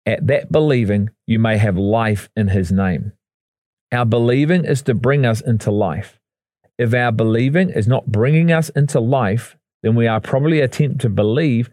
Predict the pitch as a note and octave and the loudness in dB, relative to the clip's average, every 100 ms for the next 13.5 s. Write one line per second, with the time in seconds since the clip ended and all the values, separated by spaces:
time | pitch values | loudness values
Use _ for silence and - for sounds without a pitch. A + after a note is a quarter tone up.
0 | _ _ _ G#2+ G2 F#2 C3+ D3 B2+ C#3 | _ _ _ -4 0 0 0 0 0 -2
1 | - A2 A2 - A#2+ - C#3 D3 D3 - | -2 -2 -2 -4 -6 -2 0 0 -2 -2
2 | A2+ - G#2+ F#2 G2 - A2+ A2 G#2 - | -6 -2 -2 -2 -6 -6 -4 -4 -4 -12
3 | - _ _ _ _ _ _ _ A2+ A2 | -20 _ _ _ _ _ _ _ -2 0
4 | A2+ D3 D3 E3 C#3 A#2+ B2 C#3 A2 B2 | 2 2 2 2 2 0 0 2 0 -2
5 | - A#2 A#2 A#2 A#2+ A#2 G#2 G#2+ - B2+ | -2 0 0 0 -2 0 0 -2 -2 0
6 | B2+ A2+ A#2+ B2+ E2+ - _ E2 G2 G#2 | 2 2 2 2 0 -4 _ -2 0 0
7 | G2 D#2 - _ _ _ _ _ _ D3+ | 0 -4 -10 _ _ _ _ _ _ 0
8 | E3+ D#3+ A2+ A#2 C#3 - A#2 A#2 A#2 A#2+ | 0 0 0 0 -2 -4 -2 2 2 2
9 | A#2 - C#3+ C3 F2 - - _ _ _ | -2 -4 0 0 -2 -8 -16 _ _ _
10 | _ B2+ C3+ D3+ D#3+ D#3 D3+ A2+ A2+ A#2+ | _ 0 2 2 2 0 0 0 2 0
11 | G2 G#2+ G#2 - G#2 G2 A2+ F#2 G2+ - | 0 0 -2 -2 -2 0 0 0 -4 -10
12 | _ _ _ _ _ A2 G#2+ A2 C#3+ D#3 | _ _ _ _ _ -2 0 2 0 -2
13 | - - D#3+ A#2 A2 | -4 0 2 0 0